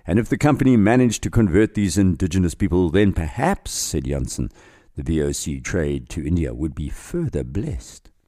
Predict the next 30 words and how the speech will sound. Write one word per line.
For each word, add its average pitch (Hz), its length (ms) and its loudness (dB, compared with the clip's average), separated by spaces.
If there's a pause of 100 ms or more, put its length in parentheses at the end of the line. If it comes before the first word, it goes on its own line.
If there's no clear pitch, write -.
(420)
Now, 139 140 4
the 151 80 6
company 202 320 6
men 131 220 8
were 120 240 8
Reformed 131 580 4
Christians, 76 580 0
not 101 360 2
Catholics. - 580 -8
They 92 100 -2
were 95 120 0
Protestants 151 640 -2
who 90 140 0
avoided 101 360 4
the 107 80 -2
kind 101 240 2
of 80 100 -2 (220)
proselytizing 90 680 2
zeal 87 400 2
practiced 92 440 -2
by 85 120 2
the 76 100 0
Spanish 85 380 0
and 73 120 -2
Portuguese 80 560 -2
when 71 120 0
it 64 80 -6
came 78 220 0
to - 120 -14
business. 69 640 -6